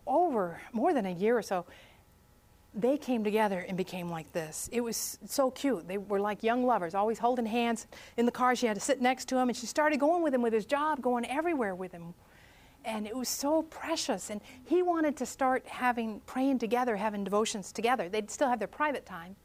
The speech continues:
but have ti-, it together. And you know what this man started praying? He did not know we were praying for this, for him, but he started praying, "Lord, give me a pure mind." It was incredible. But on top of that, those three kids and their families, we saw,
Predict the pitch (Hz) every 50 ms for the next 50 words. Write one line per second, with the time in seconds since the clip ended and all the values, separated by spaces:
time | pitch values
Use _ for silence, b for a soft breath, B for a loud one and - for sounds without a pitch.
0 | - - 185 185 180 196 190 - - - - - - 190 196 - 196 185 202 190
1 | 190 175 160 B B B B B B - 208 277 330 349 370 339 320 - 330 320
2 | 320 311 311 - 339 330 330 311 - - 320 320 330 339 339 339 b b b b
3 | b b b - - 320 320 320 269 262 277 294 294 254 262 277 294 277 254 262
4 | 262 - - 285 277 262 220 - 208 185 - - - - - - - - - -
5 | - - 196 175 180 175 180 185 202 214 254 240 - 262 247 233 233 - 233 226
6 | 226 214 208 214 214 226 220 220 202 - - - _ - 233 247 240 233 202 185
7 | 175 170 190 - - - 208 185 175 175 170 170 165 165 165 160 170 175 - -
8 | - - - - B B B B B B B B B B B B B B - 247
9 | 277 269 233 233 220 - 240 226 208 180 B B B B B - - 262 269 254
10 | - 214 240 320 349 359 349 302 262 202 170 156 - - - - - - - 247
11 | 220 - - - 302 320 311 - - 302 349 320 269 277 247 226 208 - - 277
12 | 269 277 277 254 214 175 170 - B B B B B - 254 320 330 311 320 -
13 | - - 311 285 254 208